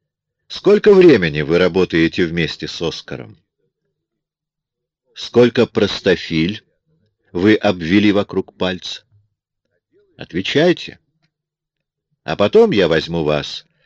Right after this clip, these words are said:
за нежную лживую шейку и выброшу отсюда». Лицо её исказилось,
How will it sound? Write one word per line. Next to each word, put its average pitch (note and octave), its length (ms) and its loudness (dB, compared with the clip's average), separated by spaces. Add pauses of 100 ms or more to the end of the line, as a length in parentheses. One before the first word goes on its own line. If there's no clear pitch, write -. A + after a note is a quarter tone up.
(460)
за G2+ 240 2
нежную G#2+ 540 2
лживую E2 500 0
шейку G3+ 640 -2 (680)
и G3 180 -2
выброшу D#2+ 840 -4
отсюда». C2+ 640 -8 (2500)
Лицо E2 460 0
её F#2+ 320 4
исказилось, E2+ 840 -2